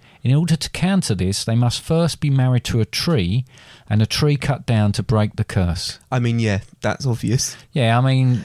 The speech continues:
Speaker 1: yeah,
Speaker 2: I mean,
Speaker 1: everything
Speaker 2: uh,
Speaker 1: about that is
Speaker 2: I,
Speaker 1: sensible.
Speaker 2: yeah, <laughs> sensible tradition.
Speaker 1: Yeah, can't see any problems at all on that. I say, so France.
Speaker 2: My first girlfriend was a tree.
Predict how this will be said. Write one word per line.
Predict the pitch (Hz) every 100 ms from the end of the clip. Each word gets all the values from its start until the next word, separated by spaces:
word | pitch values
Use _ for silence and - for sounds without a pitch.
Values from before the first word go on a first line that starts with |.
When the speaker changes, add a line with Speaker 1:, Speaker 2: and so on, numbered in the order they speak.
| -
Speaker 1:
yeah, | 117
Speaker 2:
I | 101
mean, | 131
Speaker 1:
everything | 127 131 135
Speaker 2:
uh, |
Speaker 1:
about | 113 123 117 101
that | 92 92 - _ _
is | 104 92 - - - -
Speaker 2:
I, |
Speaker 1:
sensible. | - 127 104 - 92 113
Speaker 2:
yeah, | 143 120 117 -
<laughs> |
sensible | 156 - 170 156 - 139
tradition. | - 135 139 135 - - - -
Speaker 1:
Yeah, | 156 110 - - -
can't | - 113
see | 101 110
any | 110
problems | 117 104 101
at | 87 -
all | 87
on | 85
that. | 85 - - - - -
I | 208
say, | - 104
so | - 131
France. | - 175 120 98 -
Speaker 2:
My | 160
first | 135 151 151 -
girlfriend | 170 165 147 147
was | 127
a | 135
tree. | - - 143 160